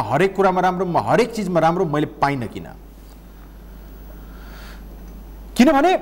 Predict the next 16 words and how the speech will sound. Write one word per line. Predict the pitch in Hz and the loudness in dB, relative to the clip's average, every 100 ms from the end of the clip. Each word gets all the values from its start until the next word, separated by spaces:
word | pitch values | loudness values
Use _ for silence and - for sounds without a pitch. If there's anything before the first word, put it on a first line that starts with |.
| - - - - - | -4 -18 -20 -4 0
आफूभन्दा | 226 - 349 302 233 254 302 285 - - | 2 6 6 6 4 4 4 2 -4 -4
कमजोरले | - 226 202 226 330 302 | 2 4 4 6 6 4
पाएको | - 202 208 226 240 175 | 4 4 4 4 0 -2
एउटा | 185 202 196 | 2 2 2
इगो | 190 180 208 | 0 2 4
हुन्छ | 170 175 | 2 2
आफ्नोमा, | 185 160 165 175 202 - - - - - - - - - - - - - - - - - - - - - - - - | 2 2 0 -4 -6 -10 -18 -20 -20 -20 -20 -20 -20 -20 -20 -20 -20 -20 -20 -18 -18 -18 -18 -18 -18 -18 -18 -16 -2
र | 139 | 2
मैले | 135 156 285 311 - | 4 4 4 2 2
पाएन | 185 180 170 | 2 2 2
भनेपछि, | 131 131 135 131 | 0 -2 -4 -4
अनि | 196 | -2
त्यसपछि | 151 175 175 170 | -2 -2 -2 -6
फेरि | - 285 330 | -2 2 4
एप्लाई | 226 147 131 | 2 2 0
गर्यो, | 113 123 170 | 0 -2 -4